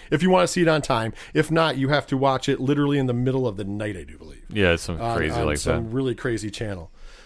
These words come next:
Speaker 1: So, yeah. Uh, I T V, it says, "I T V now endeavor to upload Dynamite to their I T V hub streaming platform within twenty-four hours of it airing in the United States,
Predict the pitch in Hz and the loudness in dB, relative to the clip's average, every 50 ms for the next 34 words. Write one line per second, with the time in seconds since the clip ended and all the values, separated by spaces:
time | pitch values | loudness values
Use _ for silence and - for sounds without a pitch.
0 | - - - 131 127 131 113 90 - - - - _ - _ _ - - 117 113 | -16 -6 0 2 4 4 2 2 -2 -12 -20 -20 _ -20 _ _ -10 -6 -4 -4
1 | 110 107 107 107 107 - - 156 175 180 - - 196 196 180 180 185 180 180 185 | -2 -2 -4 -6 -6 -2 2 2 2 2 2 0 -2 0 0 0 0 0 0 0
2 | 135 127 - 147 131 160 151 160 165 - 185 175 165 175 165 160 156 156 156 151 | 0 0 0 -2 -2 0 0 0 0 0 0 -2 0 2 2 4 4 4 2 2
3 | 143 131 147 147 135 147 139 - - 139 139 139 135 143 143 135 131 120 143 139 | 2 2 2 2 2 2 0 0 2 2 2 2 2 2 0 0 2 2 2 2
4 | 139 143 143 131 131 - 127 127 127 131 131 131 - 143 131 135 131 117 139 131 | 2 2 0 -2 -2 -2 -2 0 0 2 0 0 0 0 0 0 0 2 2 0
5 | 127 - - - 143 139 135 127 - - 127 123 - - 135 127 127 120 110 123 | 0 -2 -4 -2 0 0 0 0 0 0 0 0 0 0 0 0 0 0 -2 -2
6 | 117 - - 135 131 127 - 127 127 127 123 127 120 113 120 113 113 117 123 127 | -4 -4 -2 -2 -2 -2 0 0 2 2 2 2 0 0 -2 -2 0 0 0 0
7 | 123 120 117 113 113 120 120 120 117 - - 120 113 - | 0 -2 -2 -2 -2 0 0 -2 -2 0 0 -2 -2 -2